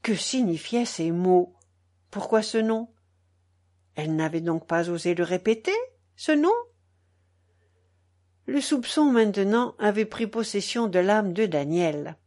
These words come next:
comme un nouveau patron avec qui ça va changer et à qui on n'en pourra faire accroire. Autoritaire, il allait tout visiter au passage,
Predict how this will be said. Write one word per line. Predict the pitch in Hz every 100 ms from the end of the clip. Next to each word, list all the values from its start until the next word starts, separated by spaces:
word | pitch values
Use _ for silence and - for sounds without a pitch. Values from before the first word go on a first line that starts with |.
| _ _ _ -
comme | 285 269
un | 262
nouveau | 240 330 311 294
patron | 285 247 240 - 226 294
avec | 240 214
qui | - 233
ça | 269 240
va | 220
changer | 202 185 175 160 170 - - - _ -
et | 208
à | 190
qui | 175 - 180
on | 196
n'en | 175 170
pourra | - 165 190
faire | 190 196 208
accroire. | 262 - 127 92 - - _ _ _ _ _ _ _ _
Autoritaire, | 226 226 254 285 285 294 311 311 262 - _ _
il | 262
allait | 262 254 254 - _
tout | 381 359
visiter | 311 262 262 240 240
au |
passage, | 220 180 - - 101 90 - -